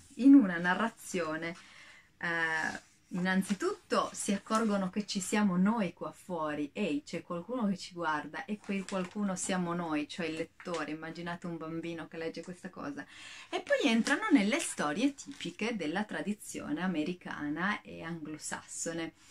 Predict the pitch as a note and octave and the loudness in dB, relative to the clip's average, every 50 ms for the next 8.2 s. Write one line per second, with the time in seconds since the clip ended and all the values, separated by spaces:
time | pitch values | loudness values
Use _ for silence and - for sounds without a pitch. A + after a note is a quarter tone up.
0 | - - - - _ - - F#3+ F3 E3+ D#3+ D#3+ D#3+ - - F#3 F3+ E3+ - F3+ | -20 -20 -20 -14 _ -4 -2 0 0 0 0 -2 -4 -4 -4 -4 -6 -4 -4 -4
1 | F3 E3+ F3 - _ - E3 - - F3 E3+ E3 D#3+ F3+ G3 G3+ A3 A#3+ C4+ E4+ | -4 -4 -4 -8 _ -12 -12 -8 -6 -4 -4 -2 0 0 2 2 4 4 4 4
2 | F#4+ F#4+ D4+ A3 F3+ - - A3 G#3 F#3+ A#3 A#3+ A3 G4 B4 - B4+ G#4+ - - | 6 6 6 6 6 4 2 2 4 4 4 4 4 4 2 2 0 2 2 4
3 | C#4+ B3+ G#3+ G#3 - A#3 A3 A3+ C4+ C#4+ D4+ E4 D#4+ D4 A#3+ G3+ - - - - | 6 6 4 6 6 6 8 10 10 10 10 8 6 2 2 0 -2 -8 -6 -2
4 | G#3 A3+ B3+ C#4 C#4 C4+ B3+ G3 F#3 F#3+ G3 G3 G3 G3 G3+ F#3+ - - - G3+ | 0 2 4 6 6 6 4 4 2 2 2 2 2 0 0 -2 -4 -6 -6 -6
5 | G3+ - - - - A#3 B3 C4+ C4 A3 F#3+ F#3 G3 B3 C4 B3 A3+ - - G3 | -6 -6 -4 -2 0 2 4 4 4 4 2 2 2 2 4 2 2 2 -2 -4
6 | F3+ E3+ E3 E3+ F#3+ G3+ A#3 C4 D4+ A4 A#4 - - E4+ E4 D4 C4 - - G3+ | -2 -2 -2 0 2 4 6 6 6 4 2 -2 -2 0 2 2 0 0 -2 -4
7 | F#3 F3+ - F#3+ F#3 - - - - G3+ F#3+ E3+ E3 D#3 D3+ - - - - C#4 | -2 -2 -2 -4 -4 -6 -6 -6 -4 -2 -2 -2 -2 -4 -6 -10 -6 2 4 6
8 | D4+ D#4 D#4+ | 6 6 4